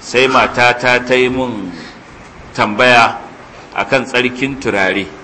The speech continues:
Ni ko ban san, a, ba ni da wata masaniya a kan hakan. Sai na ce wata, ban taɓa jin wannan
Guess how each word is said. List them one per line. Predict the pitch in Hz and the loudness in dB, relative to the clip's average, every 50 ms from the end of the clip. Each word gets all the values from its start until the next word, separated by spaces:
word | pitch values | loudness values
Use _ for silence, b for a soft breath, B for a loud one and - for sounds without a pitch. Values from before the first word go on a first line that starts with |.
| - - - - - - - - - | -20 -20 -20 -20 -20 -20 -20 -14 -12
Ni | 117 131 | -10 -10
ko | 123 127 139 135 | -4 -2 -2 0
ban | 127 123 107 | 0 0 -2
san, | - 123 123 123 123 123 120 123 127 - - - - - - - - - - - - - - - | -2 -2 -2 -2 -4 -6 -8 -10 -12 -14 -16 -18 -20 -20 -20 -20 -20 -20 -20 -20 -20 -20 -16 -8
a, | - 101 95 98 95 95 92 90 85 82 78 73 - - - - - - - - - - - - - - - - - - - - - - - - - - - - - - - - - - - - 107 | -4 -2 0 0 0 0 -2 -2 -4 -4 -6 -8 -10 -14 -18 -20 -20 -20 -20 -20 -20 -20 -20 -20 -20 -20 -20 -20 -20 -20 -20 -20 -20 -20 -20 -20 -20 -20 -20 -20 -20 -20 -20 -20 -20 -20 -20 -4 0
ba | 127 131 127 | 2 2 2
ni | 127 131 | 4 4
da | 123 120 | 4 4
wata | 120 123 120 127 | 4 4 2 0
masaniya | 127 131 127 127 135 135 123 117 120 127 123 113 | 0 -2 -2 0 -2 -2 0 0 0 0 2 0
a | 107 | -2
kan | - 127 123 113 104 | -2 -4 -6 -4 -2
hakan. | 101 113 - - 101 80 - - - - - - - - - - - - - - - - - | -2 -4 -2 -4 -6 -8 -10 -14 -20 -20 -20 -20 -20 -20 -20 -20 -20 -20 -20 -20 -20 -20 -18
Sai | - - 107 120 | -8 -6 -4 -2
na | 120 117 | -2 -4
ce | 117 - - 127 113 110 | -4 -2 0 0 2 2
wata, | 107 113 123 120 - 120 117 113 113 113 110 - - - - - - - - - - - | 2 0 0 0 0 0 2 2 2 2 0 -2 -4 -10 -16 -18 -18 -20 -20 -18 -10 -8
ban | 101 104 101 - | -8 -8 -6 -4
taɓa | - 131 135 120 113 95 | -2 -2 0 0 -2 -2
jin | 117 117 110 | -2 -4 -2
wannan | 107 110 113 110 110 104 87 | -2 -2 -2 0 -2 -4 -6